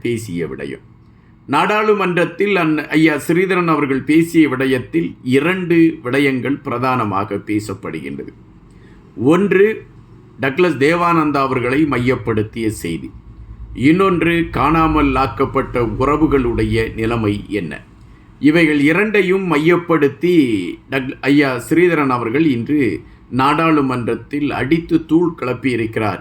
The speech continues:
என்றுதான் குறிப்பிட வேண்டும். ஸ்ரீதரன் ஐயா பேசுகின்ற பொழுது கடுமையான எதிர்ப்புகள் இருப்பதை நாம் அங்கு கேட்கக்கூடிய குரல்கள் மீது புரிந்து கொள்ள முடிகின்றது. தமிழரசு கட்சி டக்ளஸ் தேவானந்தா அவர்களோடு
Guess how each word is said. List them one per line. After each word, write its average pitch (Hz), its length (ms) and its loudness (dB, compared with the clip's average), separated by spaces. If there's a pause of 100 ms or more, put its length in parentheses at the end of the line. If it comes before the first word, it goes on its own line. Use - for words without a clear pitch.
என்றுதான் 104 560 -2
குறிப்பிட 107 400 -10
வேண்டும். 85 380 -10 (640)
ஸ்ரீதரன் 202 480 2
ஐயா 175 220 2
பேசுகின்ற 160 680 2
பொழுது 139 300 0
கடுமையான 147 640 0
எதிர்ப்புகள் 139 680 2
இருப்பதை 127 480 -2
நாம் 135 280 0
அங்கு 120 200 -4
கேட்கக்கூடிய 120 960 -2
குரல்கள் 131 460 0
மீது 110 320 -4
புரிந்து 131 380 -4
கொள்ள 98 240 -4
முடிகின்றது. 85 520 -10 (720)
தமிழரசு 196 640 2
கட்சி 165 420 -4
டக்ளஸ் 156 420 -2
தேவானந்தா 165 640 2
அவர்களோடு 135 540 0